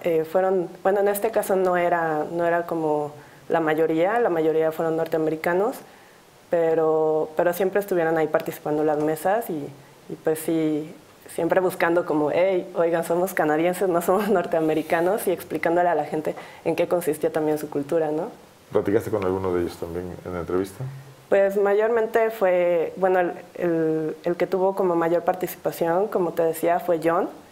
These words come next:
Speaker 1: y, y también, bueno, él hablaba de cómo estuvo viviendo un tiempo en Oaxaca y, y cómo sus hijos, eh, tenían que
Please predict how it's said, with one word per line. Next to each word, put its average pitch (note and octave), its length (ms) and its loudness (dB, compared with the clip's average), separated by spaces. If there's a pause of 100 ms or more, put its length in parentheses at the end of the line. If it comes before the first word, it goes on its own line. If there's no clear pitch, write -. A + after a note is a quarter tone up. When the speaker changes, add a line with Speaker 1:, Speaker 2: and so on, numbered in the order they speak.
(600)
Speaker 1:
y, D#3+ 680 0 (640)
y F3+ 160 0
también, F3 760 2
bueno, F3 280 4
él E3+ 100 2
hablaba F#3 360 4
de F3+ 100 2
cómo E3+ 240 2
estuvo E3+ 340 0
viviendo D#3 400 2
un D#3 80 0
tiempo D3+ 240 0
en D#3 60 0
Oaxaca F3 560 0 (640)
y, D#3 440 -2 (100)
y D#3+ 100 -10
cómo D#3+ 420 2
sus E3 260 -2
hijos, F#3+ 480 0
eh, D#3+ 120 2 (120)
tenían D#3+ 320 0
que D#3+ 400 0